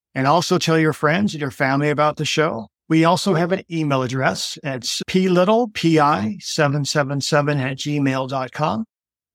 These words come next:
You can send us questions, comments. We respond to those. So s-, maybe you have a situation you want some information, some help on.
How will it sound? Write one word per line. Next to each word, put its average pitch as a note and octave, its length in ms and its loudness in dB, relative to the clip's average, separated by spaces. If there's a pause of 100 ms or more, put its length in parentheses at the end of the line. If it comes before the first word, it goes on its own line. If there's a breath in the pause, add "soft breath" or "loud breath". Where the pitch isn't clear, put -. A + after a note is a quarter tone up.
(140)
You E3 160 4
can D#3+ 380 2
send E3+ 340 0
us D3 160 0
questions, A3 840 2
comments. F#3+ 960 -2 (140)
We D3 160 -2
respond F3 540 2
to F3+ 100 -2
those. F3+ 540 2
So C#3+ 420 -4
s-, C#3 200 -8
maybe E3+ 340 0
you E3+ 180 4
have D#3 220 2
a C#3+ 40 -2
situation E3+ 760 2
you D3+ 200 4
want C#3 220 2
some C3+ 180 -4
information, C#3 560 -4
some C#3 180 -4
help C#3 280 0
on. G3+ 240 2